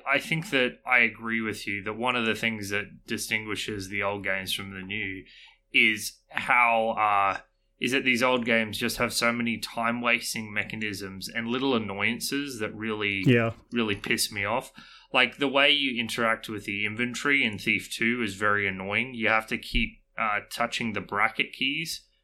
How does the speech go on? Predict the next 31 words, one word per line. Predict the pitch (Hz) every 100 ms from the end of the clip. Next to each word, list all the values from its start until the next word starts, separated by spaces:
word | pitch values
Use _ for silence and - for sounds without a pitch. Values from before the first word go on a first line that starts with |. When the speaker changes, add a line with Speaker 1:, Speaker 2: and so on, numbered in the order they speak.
| _
Speaker 1:
to | -
change | 120 - 113 104
one | 101 98 107
inventory | 113 110 107 98 - 107
item | 92 104 107
at | 104
a | 101
time, | - - 120 151 160 - - _ _ _ _
instead | 135 117 - 131 127
of, | 113 107
you | 113
know, | 107 101 101 - _ _
equipping | 131 117 - 135 131 113 107
specific | - 113 123 117 -
items | 113 113 107 104
of | 98
your | 104
choice | - 110 107 107
from | - 113 104
your | 104 104 104
inventory | 101 113 107 104 - 113 107 101 - _ _ _
on | 123 117 113
the | 113
keys, | 113 - 135 175 185 -
if | 123 -
that's | 113 -
what | 113
you | 104
wanted | 104 107 101
to | 98
do. | 98 113 165